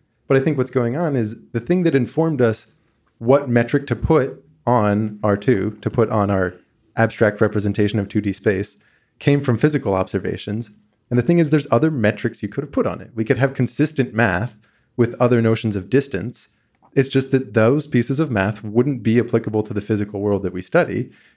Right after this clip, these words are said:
'cause they're not the ones where the Pythagorean theorem holds. So we have a discovery, a genuine bona fide discovery that informed the invention, the invention of an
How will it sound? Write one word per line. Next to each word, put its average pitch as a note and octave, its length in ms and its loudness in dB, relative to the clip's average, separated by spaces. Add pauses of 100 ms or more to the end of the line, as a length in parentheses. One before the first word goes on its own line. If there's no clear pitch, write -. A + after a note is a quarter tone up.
'cause A#2 120 0
they're A2+ 100 4
not A2 280 0
the A2+ 60 2
ones G2+ 360 -4
where G#2 100 0
the G2+ 80 -6
Pythagorean G2 520 -2
theorem F#2+ 220 -4
holds. G#2+ 380 -4 (300)
So - 140 0
we B2+ 80 4
have B2 140 4
a A2+ 40 2
discovery, A2+ 580 0
a A2+ 60 -4
genuine E3+ 580 0
bona D3+ 220 2
fide C#3 220 0
discovery G#2 580 -2 (240)
that C3+ 120 4
informed D3 580 0
the A#2+ 140 2
invention, A#2 600 -2
the A2 100 2
invention A2 400 0
of G2+ 140 0
an F#2+ 240 -6